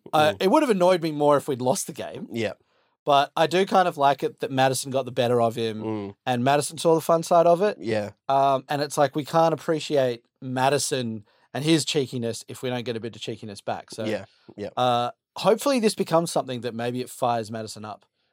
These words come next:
Speaker 1: a little bit more.
Speaker 2: Mm.
Speaker 1: Like, the more that he gets given,
Speaker 2: The more he gives back.
Speaker 1: the more he gives back.
Speaker 2: Wow, what a kind Samaritan.
Speaker 1: It's <laughs>
Speaker 2: Yeah, hopefully. I mean, him getting around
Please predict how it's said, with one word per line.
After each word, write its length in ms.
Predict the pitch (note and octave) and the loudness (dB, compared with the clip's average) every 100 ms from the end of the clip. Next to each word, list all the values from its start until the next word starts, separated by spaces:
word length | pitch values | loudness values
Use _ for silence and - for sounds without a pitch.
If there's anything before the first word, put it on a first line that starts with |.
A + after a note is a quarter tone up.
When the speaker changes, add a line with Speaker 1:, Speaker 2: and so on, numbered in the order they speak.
| - | -14
Speaker 1:
a 40 | A2 | -8
little 200 | B2+ A2+ | -8 -8
bit 100 | A2 | -4
more. 360 | C#3 B2 - - | -2 -2 -6 -6
Speaker 2:
Mm. 220 | A#2 G#2+ | -4 -2
Speaker 1:
Like, 180 | A#2 G#2+ | -4 -4
the 80 | C3 | -2
more 180 | C#3 C#3 | 0 0
that 120 | B2+ | -2
he 120 | C3 | -8
gets 240 | B2+ A#2+ | -6 -8
given, 500 | - C3 A#2 G#2 G2 - _ _ - | -8 -6 -6 -8 -12 -18 _ _ -6
Speaker 2:
The 60 | |
more 140 | G#2 G2+ | -4 -4
he 40 | |
gives 180 | G2+ F#2 | -8 -8
back. 340 | - G2 F#2+ | -2 -2 -2
Speaker 1:
the 60 | G#2+ | -6
more 100 | A2 | -10
he 80 | A2 | -8
gives 160 | G2+ F2+ | -10 0
back. 400 | D3 A#2 - _ _ - | 0 0 -8 _ _ 0
Speaker 2:
Wow, 180 | G#2 G2 | 0 2
what 120 | G#2+ | -2
a 120 | G2+ _ - | -6 _ -4
kind 340 | A2+ A2+ A2+ | 2 2 2
Samaritan. 680 | - G#2 G#2 G#2 - G2 F#2 | -4 -2 0 0 -4 -10 -12
Speaker 1:
It's 180 | C#3+ A3+ | -8 -6
<laughs> 760 | - - - - - - - | -6 -10 -16 -20 -20 -18 -6
Speaker 2:
Yeah, 320 | G#2+ G#2 G2 G2 - | -4 -2 -6 -10 -4
hopefully. 500 | A2+ F3+ - G2+ A2 _ _ - | -2 -2 -2 -12 -12 _ _ 0
I 40 | |
mean, 140 | D#3 E3+ | 2 4
him 180 | A#3 | 2
getting 240 | B3 A#3 G#3+ | 2 0 2
around 540 | B2+ A#2+ A#2+ A#2+ A#2+ | 4 4 4 0 -6